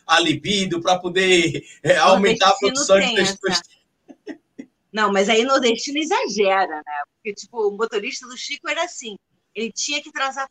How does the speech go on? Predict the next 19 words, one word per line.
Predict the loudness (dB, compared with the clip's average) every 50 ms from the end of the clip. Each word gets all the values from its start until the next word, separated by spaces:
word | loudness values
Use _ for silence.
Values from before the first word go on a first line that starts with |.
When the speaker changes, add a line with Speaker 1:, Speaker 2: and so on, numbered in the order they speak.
| _ -8
Speaker 2:
todo | -6 -2 -2 -2 -2 -2 -4
santo | -8 -6 -6 -6 -6 -6 -8 -10 -12 -10
dia. | -8 -10
Eu | -10 -8
falava, | -10 -10 -8 -8 -8
"Coitada | -8 -10 -8 -2 0 0 0 0
dessa | -2 -6 -6 -8 -8
mulher, | -8 -6 -4 0 0 2 2 2 0 -2
gente, | -6 -8 -8 -12 -20 -14
pelo | -10 -8 -8
amor | -8 -6 -4 -4 -4
de | -6 -4 -4 -2
Deus. | 0 0 0 0 -2 -4 -6 -8 -12 _ _ _ _ -12
Imagina | -10 -8 -6 -4 -4 -4 -4
todo | -4 -4 -4 -4
dia | -6 -6 -10 -6 -2
pra | -2 -2
mim, | -2 -2 -6 -12
eu... | -12 -14 -14 -16